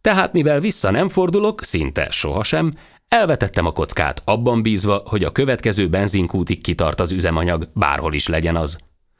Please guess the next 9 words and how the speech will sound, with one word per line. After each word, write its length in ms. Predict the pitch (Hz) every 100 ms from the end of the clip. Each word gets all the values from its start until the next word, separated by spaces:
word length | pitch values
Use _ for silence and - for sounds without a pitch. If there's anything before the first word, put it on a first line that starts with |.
| _
Hanem 440 | - 269 240 233 -
akkor 320 | - - 190
a 60 | 165
B-tervet 580 | 110 78 87 85 90 90
léptetem 460 | 92 - 90 95
életbe, 500 | 92 90 90 87 92 -
vagy 200 | - 127
a 60 | 110
C-t. 480 | - 78 - -